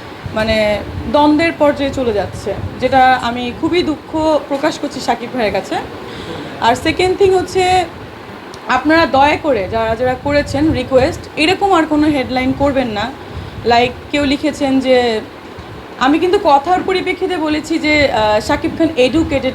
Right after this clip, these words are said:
না, but কী করলো, শুধুমাত্র ক্যাপশন দিল শাকিব, শাকিব খান এডুকেটেড না। তারপরে কি দিল যে, উম, শাকিব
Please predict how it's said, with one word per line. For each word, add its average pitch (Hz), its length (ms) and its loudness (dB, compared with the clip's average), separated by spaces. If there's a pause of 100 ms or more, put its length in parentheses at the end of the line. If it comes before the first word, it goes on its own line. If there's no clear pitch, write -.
না, 214 240 -4 (240)
but 240 100 4 (500)
কী 330 100 2
করলো, 370 460 4 (540)
শুধুমাত্র 403 340 0
ক্যাপশন 302 440 2
দিল 330 120 0
শাকিব, 285 380 0 (460)
শাকিব 269 360 0
খান 339 120 0
এডুকেটেড 254 540 0
না। 180 160 -4 (560)
তারপরে 294 340 2
কি 370 140 0
দিল 381 440 0
যে, 285 160 0
উম, 220 520 2
শাকিব 311 320 -2